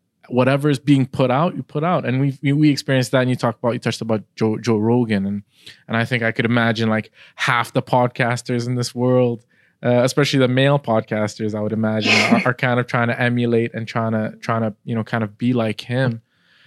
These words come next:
Um, but that's exactly what it is. And I think you just projected it in such a perfect way, which is that, that connection, um, that feeling that you know that person and you connect with them. And I think it's, it's such an amazing platform because it creates that,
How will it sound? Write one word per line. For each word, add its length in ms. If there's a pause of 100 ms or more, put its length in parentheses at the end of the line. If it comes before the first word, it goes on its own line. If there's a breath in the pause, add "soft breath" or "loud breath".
(200 soft breath)
Um, 440
but 200
that's 180
exactly 480
what 140
it 120
is. 140
And 100
I 60
think 240 (300)
you 100
just 220
projected 480
it 40
in 80
such 220
a 60 (240)
perfect 480
way, 320
which 200
is 200
that, 240 (420 soft breath)
that 220
connection, 960 (460)
um, 580 (380)
that 480
feeling 520
that 120
you 80
know 340
that 220
person 420
and 120
you 60
connect 440
with 140
them. 200
And 80
I 80
think 220
it's, 200
it's 180
such 420
an 100
amazing 600
platform 540
because 280
it 120
creates 580
that, 220